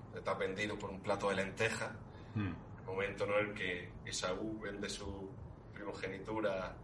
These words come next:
Speaker 1: a, a Jacob por, por venderle, ¿no? O, bueno, por darle un plato de lentejas.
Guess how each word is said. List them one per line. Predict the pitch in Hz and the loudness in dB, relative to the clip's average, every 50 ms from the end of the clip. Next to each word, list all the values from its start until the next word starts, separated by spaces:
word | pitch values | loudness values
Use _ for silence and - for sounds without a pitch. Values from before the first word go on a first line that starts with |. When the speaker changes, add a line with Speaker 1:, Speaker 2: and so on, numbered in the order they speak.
| - - | -10 -8
Speaker 1:
a, | 110 104 - - - | -8 -8 -6 -6 -6
a | 87 | -6
Jacob | - - 90 87 - 107 113 117 110 - - - - - - - - - - - - | -2 -2 -2 0 4 6 6 6 4 0 -4 -4 -4 -4 -4 -4 -8 -12 -12 -10 -4
por, | 95 95 92 90 87 85 80 - - | 0 2 4 4 4 2 0 -4 -6
por | - 90 87 90 | -6 -6 -2 -2
venderle, | 90 85 85 85 101 104 104 92 85 85 | -2 -2 0 0 0 0 0 0 -2 -2
¿no? | - | -2
O, | - - - - - - - - | -2 -2 -2 -2 -2 -4 -4 -2
bueno, | 113 - - | 0 0 0
por | - - - - | 0 -2 0 4
darle | 104 107 104 101 95 | 6 6 6 6 0
un | - | -2
plato | - - - 87 | -2 -4 -2 -2
de | 87 85 82 | 0 0 0
lentejas. | - - - 90 - - | -2 -2 -4 -6 -6 -6